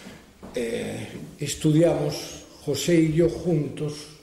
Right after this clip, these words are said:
el trabajo que había hecho desde los años noventa hasta el dos mil ocho para la escritura de ese texto. Pude entonces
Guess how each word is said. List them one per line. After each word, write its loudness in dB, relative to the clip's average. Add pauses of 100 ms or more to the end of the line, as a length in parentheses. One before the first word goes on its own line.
(200)
el 0
trabajo 2
que -4
había 2
hecho -2
desde -2
los -6
años -6
noventa 0
hasta -6
el -2
dos -4
mil 0
ocho 2 (720)
para 6
la 4
escritura 0 (380)
de 4
ese 0
texto. -6 (2500)
Pude 6
entonces 2